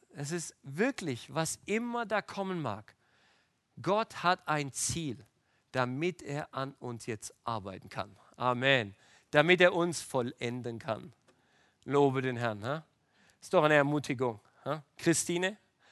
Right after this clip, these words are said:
alle leiden, damit wir vollendet werden. Amen. <laughs> Und an welches Opfer,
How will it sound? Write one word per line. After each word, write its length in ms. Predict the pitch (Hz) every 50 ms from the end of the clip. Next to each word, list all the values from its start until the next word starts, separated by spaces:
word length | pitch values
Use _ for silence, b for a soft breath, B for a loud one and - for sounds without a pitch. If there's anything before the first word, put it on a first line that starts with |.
| b b b b
alle 200 | - 160 165 175
leiden, 540 | 175 175 175 175 180 196 208 247 254 233 170 -
damit 280 | 143 135 139 156 156
wir 120 | 165 175 165
vollendet 520 | - 196 175 175 175 185 190 180 160 151
werden. 420 | 156 156 147 135 120 120 113 107
Amen. 800 | 123 131 131 131 135 139 143 156 160 160 156 143 131 123 120 120 -
<laughs> 800 | - 170 - - 135 - - - - - - - - - _ _
Und 120 | - 151 165
an 100 | 165 165
welches 360 | 185 196 185 190 180 151 - -
Opfer, 540 | 170 185 - - - 180 180 180 180 170